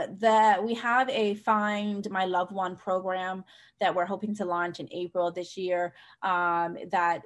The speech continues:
specifically will deal with missing, um, persons and, um, getting involved. We have been involved, I think,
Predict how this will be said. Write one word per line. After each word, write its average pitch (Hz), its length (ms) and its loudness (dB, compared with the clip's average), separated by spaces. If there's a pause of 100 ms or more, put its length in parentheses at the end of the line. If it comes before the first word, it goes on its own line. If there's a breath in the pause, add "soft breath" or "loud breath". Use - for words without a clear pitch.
(140)
specifically 220 720 -2
will 185 140 -2
deal 180 260 -2
with 170 220 -2
missing, 170 580 -6
um, 165 220 -4
persons 160 640 -8
and, 170 440 -4
um, 165 560 -8
getting 190 280 0
involved. 175 400 0
We 214 100 2
have 202 300 2
been 208 80 0
involved, 185 580 0
I 180 60 0
think, 185 300 -4